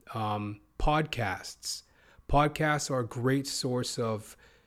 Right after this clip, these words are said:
information and inspiration for people who are, um,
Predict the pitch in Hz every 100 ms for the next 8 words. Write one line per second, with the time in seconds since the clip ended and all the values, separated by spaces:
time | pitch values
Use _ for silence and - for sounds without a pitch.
0 | _ _ _ _ 175 156 - 131 127 131
1 | 131 - 139 131 135 - - 120 147 131
2 | - 120 113 120 - 107 104 - 107 -
3 | 120 127 110 104 120 110 110 107 110 107
4 | 101 101 92